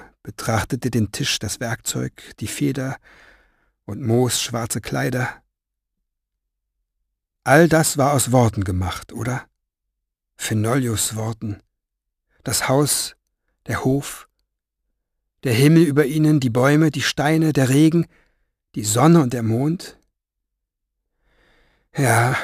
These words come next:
was ist mit uns?", dachte Maggie. "Woraus sind wir gemacht? Resa, ich, Mo und das Kind, das kommen wird?" Sie wusste die Antwort nicht mehr. Hatte sie sie je gewusst?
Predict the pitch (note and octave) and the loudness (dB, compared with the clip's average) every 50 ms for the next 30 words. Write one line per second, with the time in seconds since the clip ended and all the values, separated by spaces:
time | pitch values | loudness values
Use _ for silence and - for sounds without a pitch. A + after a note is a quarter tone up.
0 | - - - - - - - _ _ _ _ - - - - D3 - - - D3+ | -10 -14 -18 -20 -20 -20 -20 _ _ _ _ -8 -6 -6 -4 -6 -8 -8 -10 -12
1 | - - E3+ E3 C#3 - - - - - - - - _ - G#2 - - A2 G2+ | -6 -2 0 0 0 0 -2 -4 -6 -8 -10 -14 -16 _ -14 -14 -12 -10 -8 -6
2 | G#2 G#2 G#2+ - G#2+ G2+ - - - - - B2 C3 C3 C3 C#3+ C3+ - - D3 | -6 -6 -6 -6 -10 -10 -10 -14 -18 -6 -2 0 0 2 2 2 2 2 0 0
3 | C3 - D#3 F3 E3+ C3+ A2+ G2+ G2 F#2+ F#2 - - - - - - - - A#2+ | -2 2 4 4 4 4 2 -2 -4 -6 -6 -8 -10 -14 -18 -20 -16 -10 -6 -4
4 | A2+ A#2 A2 G2 F#2+ F#2 - - A#2 - - - - - _ _ _ _ _ _ | -2 -2 -2 -2 -4 -6 -6 -6 -6 -6 -8 -12 -14 -16 _ _ _ _ _ _
5 | _ _ _ _ _ - A#2+ B2+ C3 C3+ C#3 D3 A#2+ G#2+ G2+ - - G#2 F#2+ - | _ _ _ _ _ 0 4 6 8 8 8 8 6 2 -2 -4 -6 -6 -6 -6
6 | - - - - - D3 C#3 - - - - A2+ G#2+ - - - - - A2+ A2 | -6 -8 -6 -2 -2 -2 -2 -2 -6 -14 -12 -10 -8 -8 -8 -8 -8 -10 -8 -4
7 | A2+ A#2 A2 G#2 B2 A#2 A2+ A#2+ - - - - _ _ _ _ _ _ _ _ | -4 -2 -4 -4 -4 -8 -10 -12 -16 -20 -20 -20 _ _ _ _ _ _ _ _
8 | _ _ _ _ _ _ _ _ _ _ _ _ _ _ _ _ _ _ _ _ | _ _ _ _ _ _ _ _ _ _ _ _ _ _ _ _ _ _ _ _
9 | _ _ _ _ _ _ _ _ _ _ _ _ _ _ - - C3+ A#2+ B2+ C#3 | _ _ _ _ _ _ _ _ _ _ _ _ _ _ -4 -2 0 2 2 2
10 | C3+ - - - A#2 A#2+ C3 A#2 B2+ B2 G#2+ A#2 G#2 F#2+ - G2+ G2 - - _ | 2 2 0 0 0 0 0 0 0 0 0 -2 -6 -6 -6 -8 -10 -10 -8 _
11 | A#2+ A2 G2+ G2 F#2+ F#2 - - - - - - _ _ _ - E3+ - E3+ D3+ | -8 -8 -8 -8 -10 -12 -14 -18 -20 -20 -20 -20 _ _ _ -16 -10 -8 -8 -6
12 | D3 D#3 C#3+ C3+ - D3 C3 A#2+ A#2+ C3 E3 - G#3 E3 C3+ C3 D3+ - - - | -4 -6 -6 -2 0 0 2 4 2 2 2 2 0 -2 -2 -6 -8 -8 -10 -12
13 | - - _ - - _ _ | -14 -16 _ -20 -20 _ _